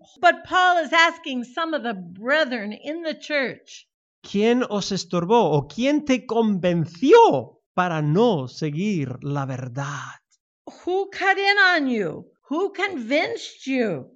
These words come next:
Speaker 1: and kept you from obeying the truth?"
Speaker 2: El siguiente versículo dice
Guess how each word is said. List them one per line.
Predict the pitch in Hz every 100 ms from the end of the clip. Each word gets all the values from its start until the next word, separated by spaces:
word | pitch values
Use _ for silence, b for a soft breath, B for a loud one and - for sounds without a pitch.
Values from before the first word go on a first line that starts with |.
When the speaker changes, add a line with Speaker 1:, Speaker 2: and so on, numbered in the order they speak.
| _ _
Speaker 1:
and | - 277 262
kept | - 370 403 -
you | 294 302 247
from | 190 262 254
obeying | 233 185 151 294 320 330 339 339 330 - _
the | - 202
truth?" | - 220 226 262 208 156 - _ _ _
Speaker 2:
El | 165 131
siguiente | 151 156 156 170
versículo | 151 - 196 202 185
dice | 170 170 190 - 160 165 180